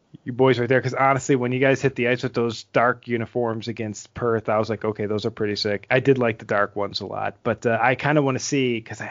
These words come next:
if I'm not incorrect, I think Renfrew had a jersey I noticed as well. I think they had a pretty sick jersey,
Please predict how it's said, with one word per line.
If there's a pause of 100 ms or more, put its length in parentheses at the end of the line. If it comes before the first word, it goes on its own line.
if
I'm
not
incorrect,
I
think
Renfrew
had
a
jersey
I
noticed
as
well.
I
think
they
had
a
pretty
sick
jersey,